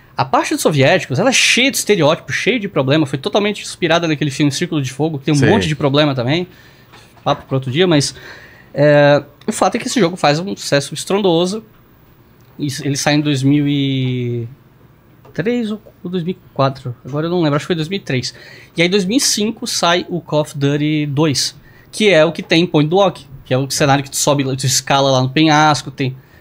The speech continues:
Speaker 1: Batalha de Stalingrado também, só que outra perspectiva. É, você joga com os britânicos no deserto, na África e na Europa depois.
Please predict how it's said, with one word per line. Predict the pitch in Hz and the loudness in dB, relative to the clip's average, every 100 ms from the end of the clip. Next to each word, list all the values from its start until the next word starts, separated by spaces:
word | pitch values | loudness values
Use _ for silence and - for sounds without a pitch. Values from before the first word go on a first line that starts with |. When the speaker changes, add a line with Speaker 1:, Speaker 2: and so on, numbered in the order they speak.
| - | -8
Speaker 1:
Batalha | 131 131 131 | -2 2 2
de | 131 | 2
Stalingrado | - 135 139 131 131 | 0 2 4 2 2
também, | 131 165 151 156 156 | 2 4 4 4 2
só | - | 0
que | 127 135 | -4 -4
outra | 139 131 | -4 -6
perspectiva. | 127 139 135 - 139 135 143 _ - - - - - - | -8 -8 -10 -6 -6 -6 -10 _ -20 -20 -20 -20 -10 -2
É, | 117 | 0
você | 147 | 4
joga | 139 139 135 | 4 4 2
com | 139 | 0
os | 131 | 2
britânicos | 143 135 135 135 131 127 120 127 - - | 2 2 2 2 0 -4 -2 -4 -6 -8
no | 143 123 143 | -4 0 2
deserto, | 151 120 135 143 135 | 4 4 4 2 0
na | 131 131 | 0 2
África | 135 - 135 | 0 -2 -6
e | 143 151 | -2 0
na | 139 | 0
Europa | 131 131 131 | 0 -2 -4
depois. | 127 139 147 147 - | -6 -4 -2 -4 -8